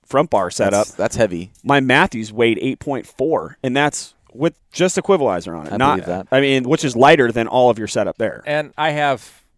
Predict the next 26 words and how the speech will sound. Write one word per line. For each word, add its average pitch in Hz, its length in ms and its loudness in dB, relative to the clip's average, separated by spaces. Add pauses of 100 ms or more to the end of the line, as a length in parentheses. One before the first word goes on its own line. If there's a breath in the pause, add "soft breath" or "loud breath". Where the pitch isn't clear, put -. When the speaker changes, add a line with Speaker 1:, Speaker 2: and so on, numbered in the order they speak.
(160)
Speaker 3:
weights 123 400 -10
on 117 140 -8
my 117 100 -12
stabilizer. 101 800 -14
Speaker 2:
You 107 60 -8
got 101 100 -4
a 87 40 -6
heavy 95 240 -4
sight. 101 400 -4 (400)
Speaker 3:
Um, 95 440 -16
and 131 180 -8
the 127 60 -12
Tommy 110 320 -8
Hog, 107 360 -8
Speaker 1:
Yeah. 76 320 -6
Speaker 3:
which 113 220 -16
isn't 110 300 -12 (100)
light 101 520 -12 (240)
per 113 120 -18
se, 101 320 -14
but 98 140 -18
Speaker 1:
It's - 100 -14
a - 40 -14
pound. 57 440 -16
Speaker 3:
you - 80 -16
know. 92 260 -16